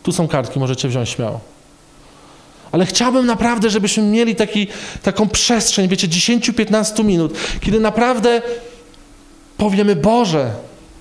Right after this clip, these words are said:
może to oznacza, że mam oddać komuś moją Biblię na przykład dzisiaj”.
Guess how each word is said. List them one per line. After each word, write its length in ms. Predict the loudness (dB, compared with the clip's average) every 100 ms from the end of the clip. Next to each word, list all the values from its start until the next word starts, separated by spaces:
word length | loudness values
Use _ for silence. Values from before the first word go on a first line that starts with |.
| -20 -20 -20 -20 -20 -20 -20 -20 -20 -20 -20 -10 -2
może 200 | 0 2
to 180 | 2
oznacza, 440 | 2 2 2 2 2
że 360 | 2 2 2 -2 -10 -16 -20 -20 -20 -8 -2
mam 200 | 0 0 -4
oddać 380 | -2 2 2 0
komuś 420 | 0 0 0 -2 -8 -16 -10 -2
moją 220 | 0 0
Biblię 280 | 0 0 -2
na 160 | -4
przykład 240 | -6 -6 -6
dzisiaj”. 240 | -8 -12